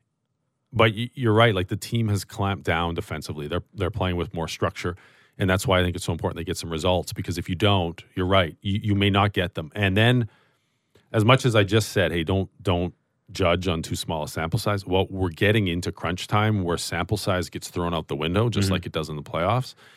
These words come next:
Speaker 1: And we, uh, that's why you'll see upsets in the playoffs, because it's like, it's, it's, it's a race to four wins.
Speaker 2: Yeah.
Speaker 1: Like, sample size be damned. It's, it doesn't matter anymore.
Speaker 2: Mm-hmm.
Speaker 1: Now it's about bounces. It's about a bit of luck. And it's about just that overall, just pushing it across the line.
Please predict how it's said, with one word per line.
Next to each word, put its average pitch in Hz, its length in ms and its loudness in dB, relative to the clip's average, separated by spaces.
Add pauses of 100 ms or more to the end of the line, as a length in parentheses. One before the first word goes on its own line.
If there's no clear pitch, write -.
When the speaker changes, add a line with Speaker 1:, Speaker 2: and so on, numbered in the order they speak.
(140)
Speaker 1:
And 85 100 -2
we, 85 160 0
uh, - 160 -8
that's 104 260 4
why 107 140 4
you'll 90 160 0
see 78 220 -8
upsets 107 400 0
in 104 80 -2
the 101 60 -4
playoffs, 104 340 0
because - 180 -8
it's 107 140 -8
like, 120 120 -2
it's, - 280 -4
it's, - 400 -4 (340)
it's 113 120 0
a 139 60 4
race 143 240 4
to - 60 -10
four 139 240 6
wins. 147 260 4
Speaker 2:
Yeah. 107 240 6 (240)
Speaker 1:
Like, 110 240 4 (800)
sample - 320 0
size 120 300 4
be 98 120 -4
damned. 98 380 2
It's, 92 280 -2
it 107 80 2
doesn't 123 220 4
matter 110 300 4
anymore. 90 280 0
Speaker 2:
Mm-hmm. 90 80 2
Speaker 1:
Now 123 180 6
it's 101 120 2
about 87 200 0
bounces. 101 400 2
It's 87 100 -4
about 85 180 -2
a 73 40 -10
bit 90 140 2
of 85 80 0
luck. 104 260 4
And 85 80 -6
it's 82 100 -10
about 78 260 -6
just 85 180 -10
that 80 220 -6
overall, 90 420 0
just 85 180 -6
pushing 95 300 -2
it 82 80 -4
across 82 340 -2
the 82 100 -10
line. 92 440 2